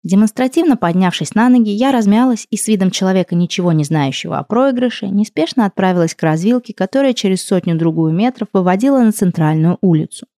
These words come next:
Первым делом требовалось изменить внешность и лишь потом искать место для ночлега. Так я и оказалась в ближайшей таверне, двери которой в этот час еще не заперли. Внутрь пропахшего дымом плохо освещенного помещения я пробиралась с трудом.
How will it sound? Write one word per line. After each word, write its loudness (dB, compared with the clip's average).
Первым 6
делом 4
требовалось 2
изменить 4
внешность 2
и 2
лишь 0
потом 2
искать -2
место 0
для -2
ночлега. 0
Так -2
я 2
и 2
оказалась 0
в -6
ближайшей 0
таверне, 0
двери 0
которой 0
в 0
этот -2
час -2
еще -2
не 0
заперли. -4
Внутрь 0
пропахшего -2
дымом 0
плохо -2
освещенного -4
помещения 2
я 2
пробиралась 2
с -14
трудом. -2